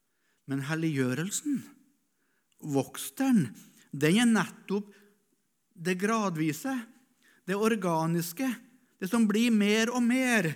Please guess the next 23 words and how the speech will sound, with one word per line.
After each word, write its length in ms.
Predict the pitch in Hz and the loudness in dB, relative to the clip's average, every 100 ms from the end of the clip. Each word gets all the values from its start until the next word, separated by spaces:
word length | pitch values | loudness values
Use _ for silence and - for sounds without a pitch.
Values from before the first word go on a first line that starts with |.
| - - - | -8 -20 -6
mer 320 | 180 185 226 240 | 0 2 2 2
og 80 | |
mer 160 | 226 226 | 4 4
lik 300 | 220 233 233 | 4 2 0
han. 400 | 240 254 233 170 135 - - _ _ _ _ _ _ _ _ _ _ _ _ _ _ _ | -2 2 2 2 -2 -8 -20 _ _ _ _ _ _ _ _ _ _ _ _ _ _ _
Ikke 240 | 175 262 285 | -8 -4 -2
at 80 | 247 | 0
du 100 | 220 | 2
får 160 | 226 220 | 2 2
mer 260 | 202 202 | 2 2
av 80 | 202 | 2
Den 140 | 214 214 | 2 4
hellige 240 | 214 214 | 4 2
ånd, 320 | 233 269 233 | 2 2 2
men 400 | 160 - - - | 0 -4 -12 -4
at 80 | 196 | 0
Den 160 | 214 220 | 4 6
hellige 240 | 214 202 | 6 4
ånd 160 | 202 202 | 2 0
får 160 | 214 | 0
mer 240 | 208 214 226 | 2 2 2
av 80 | 226 | 2
deg. 480 | 233 233 196 160 | 2 2 0 -2